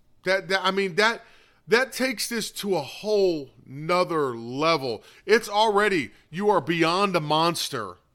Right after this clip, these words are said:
to do this to anybody, period. But then if you're special needs,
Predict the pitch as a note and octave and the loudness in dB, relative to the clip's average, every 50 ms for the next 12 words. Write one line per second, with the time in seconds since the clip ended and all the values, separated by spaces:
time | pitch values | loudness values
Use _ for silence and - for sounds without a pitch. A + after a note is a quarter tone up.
0 | _ _ _ _ - C#3+ C#3 A2 C#3 F3 F#3+ F3 D#3+ D3 - - - D3+ C#3+ D3+ | _ _ _ _ -14 -14 -10 -6 -6 -4 -4 -2 -4 -4 -4 -6 -8 -6 -2 0
1 | E3 F#3+ G#3+ G3+ C3+ C#3 B2+ A2 G#2+ G#2 - - - G3 A3+ B3 A#3 F3+ C3 F#2 | 0 0 0 0 0 0 -2 -2 -4 -8 -10 -10 -6 -4 -2 -2 -2 -2 -2 -4
2 | D2+ _ _ _ _ _ _ _ _ _ _ _ _ - D3+ D3+ C#3 G#3 A#3 C4 | -6 _ _ _ _ _ _ _ _ _ _ _ _ -10 -8 -2 0 2 2 2
3 | C#4 B3+ F#3+ F3+ F#3 D#3+ - - - - A#3 A3+ - - G3 F#3 F#3+ G#3+ A#3+ B3+ | 2 0 -2 -2 -4 -4 -4 -6 -4 -2 -2 -2 -2 -2 -4 -2 -2 0 0 0
4 | B3 A3 - - | -2 -2 -4 -8